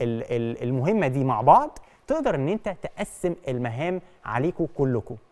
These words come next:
طب تعالوا نشوف بقى المهام الصغيرة اللي هتساعدنا في تنظيم الرحلة دي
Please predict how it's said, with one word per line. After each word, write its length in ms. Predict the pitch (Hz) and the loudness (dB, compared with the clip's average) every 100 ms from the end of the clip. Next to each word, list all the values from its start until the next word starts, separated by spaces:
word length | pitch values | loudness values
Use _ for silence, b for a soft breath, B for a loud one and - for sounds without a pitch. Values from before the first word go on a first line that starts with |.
| _ _ b b b b - | _ _ b b b b -10
طب 120 | 160 | -8
تعالوا 300 | 147 202 202 | -6 -6 -6
نشوف 220 | 135 190 | -8 -8
بقى 360 | 147 190 180 - | -6 -4 -4 -6
المهام 340 | 131 123 196 | -6 -4 -6
الصغيرة 560 | 170 - 117 123 160 185 | -8 -10 -8 -2 -2 -2
اللي 240 | 135 123 | -2 -2
هتساعدنا 580 | 113 - 131 170 180 147 | -2 -6 -2 -2 0 -4
في 120 | 131 | -6
تنظيم 440 | 131 127 123 185 147 | -4 -2 0 0 2
الرحلة 380 | 156 - 143 | 0 0 0
دي 220 | 135 220 | 2 0